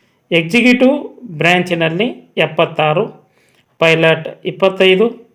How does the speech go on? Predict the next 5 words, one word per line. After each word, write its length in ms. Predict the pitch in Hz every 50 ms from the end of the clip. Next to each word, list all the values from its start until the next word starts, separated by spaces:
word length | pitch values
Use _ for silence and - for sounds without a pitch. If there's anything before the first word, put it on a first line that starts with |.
| -
ನೇವಲ್ 640 | 175 156 156 160 165 165 190 208 240 247 247 - -
ಏರ್ 500 | - 180 170 180 196 240 - - - -
ಆಪರೇಷನ್ 720 | 175 160 160 175 170 165 165 165 165 - 202 233 254 - - - _ _ -
ಆಫೀಸರ್ 680 | 175 156 143 147 - 165 151 - - 160 156 151 156 -
ಇಪ್ಪತ್ತು, 720 | 170 151 - - 196 185 190 - 247 254 254 - - _